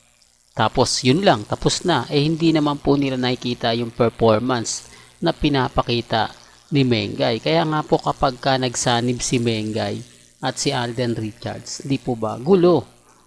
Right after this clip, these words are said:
Malaking gulo, pero napakasaya. Di po ba? Kasi yung mga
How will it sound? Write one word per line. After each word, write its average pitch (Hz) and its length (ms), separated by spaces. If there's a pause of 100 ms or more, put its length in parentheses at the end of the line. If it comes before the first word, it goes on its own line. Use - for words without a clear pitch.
(120)
Malaking 143 480
gulo, 131 320
pero 151 320
napakasaya. 127 800 (720)
Di 127 160
po 120 240
ba? 117 160
Kasi 135 400
yung 127 240
mga 127 120